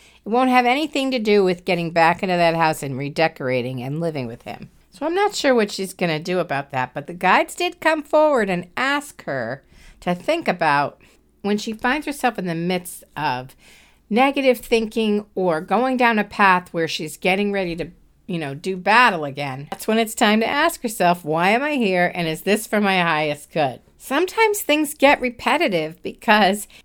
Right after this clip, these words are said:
it needs to get drilled into our <laughs> heads. You know, I, I can be just as guilty as somebody else, and I've had the same messages provided to me from other people, from my guides, <laughs> you know, from picking cards,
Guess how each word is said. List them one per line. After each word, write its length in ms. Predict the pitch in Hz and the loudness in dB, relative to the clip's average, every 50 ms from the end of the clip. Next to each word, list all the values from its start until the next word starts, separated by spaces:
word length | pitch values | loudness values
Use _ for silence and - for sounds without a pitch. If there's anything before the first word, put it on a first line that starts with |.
| _ - | _ -8
it 140 | - - - | -6 -4 -2
needs 280 | 233 254 277 254 - - | 0 0 0 -2 -6 -6
to 180 | - - 208 | -4 -4 -4
get 320 | 202 208 - 226 214 - - | -2 0 2 0 0 0 -2
drilled 440 | - 170 175 - 254 294 302 294 277 | -8 -4 0 2 4 4 4 2 0
into 340 | 285 285 285 - - 247 220 | 0 -2 -2 -2 0 0 2
our 180 | 196 180 185 | 4 4 4
<laughs> 0 | |
heads. 640 | 185 160 - 269 269 285 - - 165 - - - - 214 214 | 2 6 8 8 10 10 8 4 0 -2 -8 -12 -10 -8 -6
You 120 | - 180 165 | -2 -2 2
know, 240 | 170 185 185 180 | 2 2 2 2
I, 220 | 180 165 175 208 - - - - - - - - | 2 0 -2 -2 -4 -8 -20 -20 -20 -10 0 4
I 140 | 196 - | 4 4
can 200 | - - 311 262 | 4 2 -2 -2
be 100 | 247 247 | -2 -2
just 320 | 220 220 226 233 - - - | 0 0 0 0 0 -2 -6
as 140 | 214 214 - | -6 -6 -4
guilty 420 | - 214 202 214 214 - 214 185 | 0 2 2 2 2 0 -2 -2
as 160 | 180 180 180 | -2 -2 -2
somebody 400 | - 202 190 196 190 190 185 180 | -2 -2 -2 0 0 0 0 2
else, 280 | 185 180 180 175 175 - | 4 4 4 2 0 -6
and 180 | 143 143 135 - | -10 -10 -8 -2
I've 260 | - 180 196 208 214 | 2 2 2 2 2
had 260 | 208 208 208 185 185 | 2 0 0 -2 -2
the 80 | 156 147 | -6 -10
same 340 | - - 220 214 220 226 220 | -4 0 0 2 2 2 2
messages 680 | 214 208 214 208 202 190 190 - 175 170 165 170 - _ - - - - - - - _ _ _ - | 4 2 2 2 0 -6 -4 -2 -2 -2 -2 -2 -6 _ -20 -20 -20 -20 -20 -20 -20 _ _ _ -4
provided 600 | - 196 190 196 214 214 220 233 233 226 226 220 | -2 -2 0 4 6 8 8 8 8 6 2 0
to 120 | - 233 | -2 -2
me 180 | 226 220 214 208 | 0 2 2 0
from 240 | 214 - 170 165 185 | 0 -2 -2 0 0
other 220 | 226 262 277 277 | 0 0 0 -2
people, 440 | 277 - 269 262 254 - - 262 262 | -4 -4 -4 -4 -4 0 0 0 0
from 280 | 254 - 233 226 240 | 2 4 4 4 6
my 180 | 240 254 247 247 | 4 2 0 0
guides, 720 | 233 220 233 220 220 220 226 226 226 233 247 - - - | 2 4 6 6 8 8 8 8 6 4 2 -4 -6 -4
<laughs> 40 | - | 0
you 140 | 247 240 226 | 0 0 2
know, 220 | 226 208 196 190 | 2 2 2 2
from 360 | 190 - - 214 185 180 180 180 | 0 -2 -2 -2 0 -2 -2 -2
picking 420 | - 269 254 - - 262 254 247 | 0 0 0 0 0 -2 -2 -2
cards, 540 | - 233 233 226 202 196 196 208 214 - | 0 2 4 6 8 8 6 4 2 -2